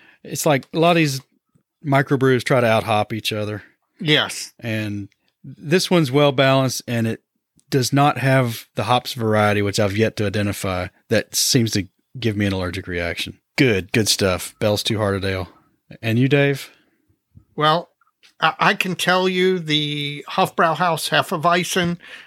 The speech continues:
Speaker 2: it's about five and a half percent, uh, alcohol by volume. Uh, if you get it fresh from the tap in a growler from the restaurant, it is a pleasure. It's,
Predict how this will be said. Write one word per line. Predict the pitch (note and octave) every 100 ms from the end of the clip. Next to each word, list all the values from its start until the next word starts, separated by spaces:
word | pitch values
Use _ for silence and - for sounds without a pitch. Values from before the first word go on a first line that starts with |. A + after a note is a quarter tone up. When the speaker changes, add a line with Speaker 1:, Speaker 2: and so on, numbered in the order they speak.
| _ -
Speaker 2:
it's | E3+
about | C#3 C#3+ -
five | - E3+ E3
and | E3+
a | C#3+
half | F3 D3 -
percent, | - D3+ F3+ F3 F#3 -
uh, | D3 C3+ C3 -
alcohol | D#3+ D#3+ C#3+ E3
by | D3 C#3+
volume. | C#3 E3 F3 G3 F#3+ G3 - _ - - - _ _ -
Uh, | C#3 C3+ C3+ B2+ -
if | D3 -
you | E3 C#3+
get | E3 F3
it | F3+ - -
fresh | - E3 E3+ -
from | - D#3+ D3+
the |
tap | C3 - D#3+ E3+ E3
in | E3+ C#3+
a | B2+
growler | C3+ C3 D3+ E3+ F3 F3 F3+ E3+ _
from | - D3+ C#3 C#3 C3+
the | C3+ C3
restaurant, | D#3 E3 - F3+ F3 F3+ G#3 _ _ _ _ _ -
it | D#3+ D#3
is | D3+ D3+ D#3 D#3 D3 - - - _ _ _ _ _ _ _ -
a | D#3+ C#3 -
pleasure. | - F3+ F3+ E3 F#3+ F3 - - - - _ _ _ _ _ _ -
It's, | - - G#2+ _ A2+ A#2 G#3 - -